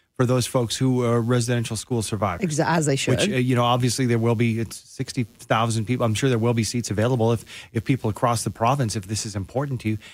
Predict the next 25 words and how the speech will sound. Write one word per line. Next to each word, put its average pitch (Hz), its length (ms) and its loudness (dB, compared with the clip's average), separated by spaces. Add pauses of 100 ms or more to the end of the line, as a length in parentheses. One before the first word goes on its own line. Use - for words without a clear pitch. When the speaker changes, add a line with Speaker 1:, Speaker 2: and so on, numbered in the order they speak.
(200)
Speaker 1:
It's - 100 -16
not 135 140 4
every 139 160 2
day 147 160 2
that 131 100 -2
the 107 100 -6
Pope 120 220 0
comes 117 480 -2
to 120 140 0
Alberta. 123 480 0
Speaker 2:
Most 165 240 0
definitely 170 480 0
not. 160 360 2
Um, 156 340 2
I, 160 180 0
it's 175 160 0
an 170 60 4
important 170 440 0
visit, 165 260 0
obviously. 160 760 2
Uh, 131 360 0 (340)
will 175 220 2
it - 100 -6
be 151 120 2
enough? 151 600 0